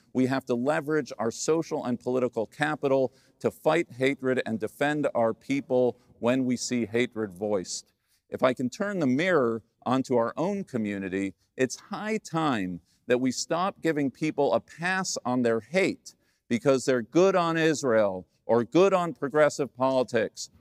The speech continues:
or good on any issue. It doesn't matter if the anti-Semitic flyer or fist comes from a white nationalist or a campus leftist. It threatens just the same and it hurts just the same.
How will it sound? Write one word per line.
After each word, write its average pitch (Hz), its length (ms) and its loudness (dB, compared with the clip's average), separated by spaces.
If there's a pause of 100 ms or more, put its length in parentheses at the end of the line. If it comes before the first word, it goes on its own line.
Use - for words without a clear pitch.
or 127 200 4
good 190 320 6
on 165 180 0
any 214 320 2
issue. 101 540 0 (280)
It 247 300 4
doesn't 147 500 4
matter 131 540 2
if 107 180 -2
the 123 200 -2
anti-Semitic 127 800 0
flyer 139 640 0
or 110 180 0
fist - 640 0 (300)
comes 160 360 0
from 123 220 0
a 110 100 2
white 131 360 2
nationalist 147 680 -2
or 107 120 0
a 104 60 -6
campus 135 560 -4
leftist. 139 640 -2 (260)
It 156 240 4
threatens 202 540 2
just 185 220 0
the 175 100 -4
same 180 400 -4
and 160 220 2
it 156 120 2 (160)
hurts - 380 2
just 110 300 -2
the 104 100 -4
same. 95 420 -2